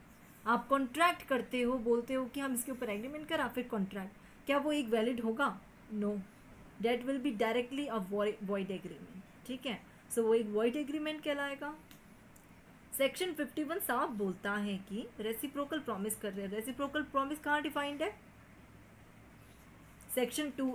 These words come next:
एफ़। Kindly prefer this। आपको पहले रेसिप्रोकल प्रॉमिसेस का मतलब पता होना चाहिए, उसके लिए आप सेक्शन टू एफ़ को प्रेफर करो। नहीं आता, tell me,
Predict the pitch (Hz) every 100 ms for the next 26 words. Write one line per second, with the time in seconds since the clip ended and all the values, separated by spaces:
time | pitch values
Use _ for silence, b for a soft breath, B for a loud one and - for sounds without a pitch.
0 | - 254 247 - - - - - - -
1 | - - 226 254 294 330 - 240 202 208
2 | 180 180 - - - - - B B 220
3 | 240 320 285 277 302 285 - 240 285 285
4 | 311 302 240 233 240 247 - 254 233 226
5 | 233 196 196 180 180 180 185 175 233 -
6 | B B B 214 - 262 285 285 277 254
7 | 240 269 254 240 233 220 247 240 202 185
8 | 202 190 185 294 - - B B B B
9 | B 196 240 285 277 254 339 494 - -
10 | 233 202 196 240